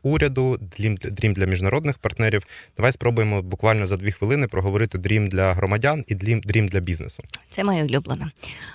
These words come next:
Speaker 2: А, перший блок. Насправді, я вважаю, що децентралізація не має завершуватися на органах місцевого самоврядування. Децентралізація має йти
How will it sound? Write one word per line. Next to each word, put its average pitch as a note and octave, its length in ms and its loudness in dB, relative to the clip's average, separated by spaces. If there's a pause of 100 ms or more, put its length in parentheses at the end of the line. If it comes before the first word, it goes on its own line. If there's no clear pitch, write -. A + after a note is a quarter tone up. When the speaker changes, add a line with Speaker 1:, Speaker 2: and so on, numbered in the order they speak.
Speaker 2:
А, E3+ 300 -4
перший F#3 320 0
блок. G3 380 -4
Насправді, F#3+ 640 -4
я F3 100 0
вважаю, F3 360 0
що E3+ 380 -4
децентралізація F3+ 880 -4
не F#3+ 60 -4
має F3+ 200 -2
завершуватися - 720 -4
на E3 140 -6
органах - 300 -8
місцевого F3+ 280 -4
самоврядування. A3 720 -6 (280)
Децентралізація - 720 -6
має D#3+ 160 -2
йти - 220 -14